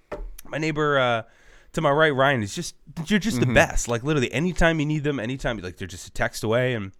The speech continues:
Speaker 1: you know, anytime you're out of town, you're like, "Hey, I, you know, could you check on this? Could you put the trash out? I got a package coming in. Could you stick it in the
Speaker 2: Mm-hmm.
Speaker 1: house?" Or, you know, I, one time me and Anna went to a baseball game, and Anna went,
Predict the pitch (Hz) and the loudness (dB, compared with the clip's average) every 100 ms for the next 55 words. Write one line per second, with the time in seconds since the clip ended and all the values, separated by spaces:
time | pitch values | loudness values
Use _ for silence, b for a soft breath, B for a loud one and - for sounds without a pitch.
0 | b b b b b b 113 101 113 123 | b b b b b b -2 0 0 0
1 | 127 110 98 90 - 147 151 135 104 110 | 0 2 0 0 2 4 4 2 -2 2
2 | 120 110 98 90 98 98 95 - 90 - | 2 2 -2 -6 -8 -8 -8 -10 -14 -10
3 | 90 104 156 151 - 117 - - 139 139 | -10 -6 -6 -6 -14 -20 -14 0 2 2
4 | 147 143 123 92 85 127 123 117 - 123 | 2 2 0 -4 -4 -2 -2 -4 -8 -6
5 | 123 107 90 - 104 95 90 113 110 117 | -6 -8 -14 -12 -8 -8 -4 0 2 0
6 | - 92 85 78 _ 95 92 90 - 120 | -2 -8 -8 -12 _ -6 -2 -2 -4 2
7 | 147 175 127 113 117 120 123 110 85 101 | 2 2 0 0 0 0 0 -2 -4 -6
8 | 131 98 92 92 101 110 113 95 | -6 -6 -4 -6 -6 -6 -4 -6